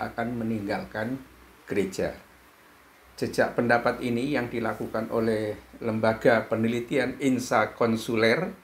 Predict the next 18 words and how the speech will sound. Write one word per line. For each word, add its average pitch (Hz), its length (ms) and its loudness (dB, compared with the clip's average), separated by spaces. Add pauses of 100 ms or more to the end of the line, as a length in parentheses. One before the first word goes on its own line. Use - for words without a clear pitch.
(480)
untuk 120 320 -4
surat 117 480 2 (180)
kabar 117 400 0
mingguan 131 560 0
Katolik, 131 480 0 (160)
Detik 120 560 4 (320)
Pos 139 400 0 (160)
melaporkan 120 640 0
bahwa 107 320 2
hampir 190 560 2
sepertiga 147 720 -2
dari 123 320 0
responden 120 960 0 (640)
yang 117 240 0
ditanya 117 640 -2 (720)
akan 139 400 0
meninggalkan 117 560 0
gereja. 107 480 -2